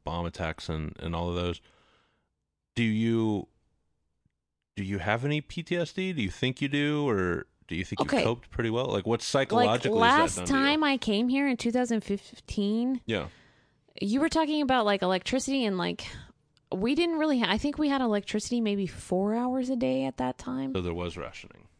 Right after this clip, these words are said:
Speaker 2: Oh, yeah.
Speaker 1: Yeah.
Speaker 2: Yeah. I mean, we were lucky to get, we couldn't really take showers at the time, hot showers. I mean, you could take a cold shower.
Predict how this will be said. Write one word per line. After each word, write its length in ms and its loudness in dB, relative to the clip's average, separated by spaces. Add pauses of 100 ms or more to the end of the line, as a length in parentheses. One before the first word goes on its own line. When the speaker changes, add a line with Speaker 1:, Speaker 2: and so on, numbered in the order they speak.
(500)
Speaker 2:
Oh, 140 4
yeah. 240 2 (260)
Speaker 1:
Yeah. 140 -10 (200)
Speaker 2:
Yeah. 380 0 (340)
I 140 -4
mean, 320 -2
we 140 2
were 120 0
lucky 440 0
to 80 -4
get, 360 -4 (760)
we 120 0
couldn't 300 0
really 240 2
take 260 -2
showers 580 0
at 100 -2
the 80 -12
time, 600 -4
hot 300 -2
showers. 640 -4
I 60 -6
mean, 140 -4
you 80 -6
could 120 -12
take 160 -8
a 60 -16
cold 320 -6
shower. 400 -10